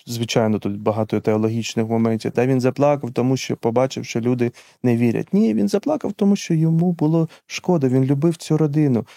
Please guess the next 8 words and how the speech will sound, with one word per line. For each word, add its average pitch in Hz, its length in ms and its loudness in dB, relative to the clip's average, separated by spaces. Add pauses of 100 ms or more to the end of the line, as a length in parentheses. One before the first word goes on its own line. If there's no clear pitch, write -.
(180)
Лазаря, 135 440 2
двох 139 300 0
його 139 220 2
сестер. 139 540 -2
Йому 127 200 2
було 143 280 2 (380)
чисто 160 480 0
як 131 440 -2